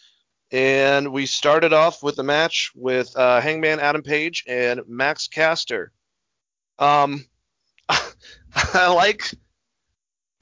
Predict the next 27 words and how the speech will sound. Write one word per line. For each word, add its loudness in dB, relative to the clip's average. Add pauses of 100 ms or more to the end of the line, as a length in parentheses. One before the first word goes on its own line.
(280)
Max 2
Caster. 2 (1700)
He's -4
got, 4 (100)
he's -10
got 0
one -2
hell 2
of 0
an -4
e-, -4
ego. 0
He's, -8 (340)
he's, -8
he's -2
a 4
little 6
green 2
in 0
the 2
ring. 2
I'll, 2
I'll 0
definitely -6
say -4
that, 2
but -2